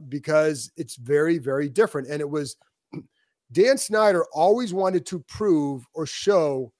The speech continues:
that he was a football guy. The last thing anybody would describe him as, as is a football guy. And I remember, <laughs> Bram, th-, and this is going way back, and I don't want to spend a lot of time on this, but if you remember, there was one time he was, there was an article about him in G Q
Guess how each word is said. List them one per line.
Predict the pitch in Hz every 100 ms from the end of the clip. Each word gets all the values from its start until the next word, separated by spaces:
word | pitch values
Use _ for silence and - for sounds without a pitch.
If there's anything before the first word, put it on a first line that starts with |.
| _ _
that | 147
he | 143
was | 180 151
a | 156
football | - 165 - 156 139
guy. | 135 127 95 73 _ _ _ _ _ -
The | 165
last | 226 277 254 -
thing | 214 190
anybody | 202 220 190 180
would | 165 143
describe | 151 - 214 233 240
him | 175 151
as, | 143 143 - - -
as | 143 139 135 120 - _ 151
is | 131
a |
football | 131 - 170 165 143
guy. | 117 143 113 65 - _ _ _ _ _ -
And | 160 160 160
I | 175
remember, | 185 202 - 135
<laughs> | 127
Bram, | 147 151 165
th-, | 196
and | 170 190
this | 190 226
is | 139
going | 156 135
way | 151
back, | 156 139 165
and |
I | 202
don't | 165
want | 139
to |
spend | - 165 143
a |
lot | 127
of | 127
time | 123
on |
this, | 131 110
but | 139 - _ _ _ -
if | 139
you | 247
remember, | 247 214 -
there | 190 202
was | 151
one | 170 247
time | 214 170
he | 160
was, | 160 131
there | 170
was | 151
an | 160
article | 202 190 180
about | 151 143
him | 151
in | 135
G | 123 147
Q | - 165 143 98